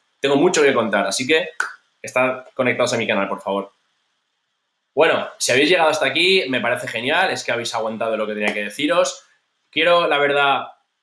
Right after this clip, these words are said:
la verdad es que quiero medir bien lo que digo y los tiempos, no quiero agobiaros con demasiada información, voy a ser muy constante, por tanto, voy a hablar de todo en profundidad, porque quiero que aprend-, aprendáis todo, cada, todos los pasos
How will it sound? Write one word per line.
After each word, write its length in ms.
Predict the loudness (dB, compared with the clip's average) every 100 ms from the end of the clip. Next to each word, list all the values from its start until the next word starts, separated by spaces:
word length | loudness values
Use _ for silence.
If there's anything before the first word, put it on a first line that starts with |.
| _ _ _ _ _ -20 -20 _ _
la 120 | -6
verdad 180 | -4 -4
es 60 | -6
que 100 | -6
quiero 200 | -4 0
medir 280 | 0 0
bien 200 | 0 0
lo 100 | 2
que 100 | 0
digo 240 | 0 0 -2
y 40 |
los 200 | -4 -6
tiempos, 300 | -4 -2 0
no 100 | -2
quiero 140 | 0 0
agobiaros 420 | 0 0 -2 -4
con 100 | -6
demasiada 380 | -6 -6 -6 -8
información, 560 | -6 -6 -6 -4 -2
voy 120 | -2
a 40 | -2
ser 180 | -2 -4
muy 160 | -4
constante, 680 | -4 -4 -6 -8 -6 -4 -6 -8 _ _ _
por 140 | -10 -4
tanto, 460 | 0 2 0 0 -12
voy 140 | -4 0
a 40 |
hablar 200 | 2 2
de 100 | 0
todo 220 | 2 2
en 80 | 2
profundidad, 680 | 0 -4 -6 -4 0 0 -2 -8 _
porque 220 | -10 -8 -4
quiero 220 | -2 0
que 100 | 0
aprend-, 220 | 0 -2
aprendáis 540 | -4 -4 -2 -2 -4
todo, 220 | -4 -4 -2
cada, 320 | -4 -4 -10 _ _
todos 160 | -4 -2
los 240 | -2 -4
pasos 520 | -4 -4 -4 -8 -12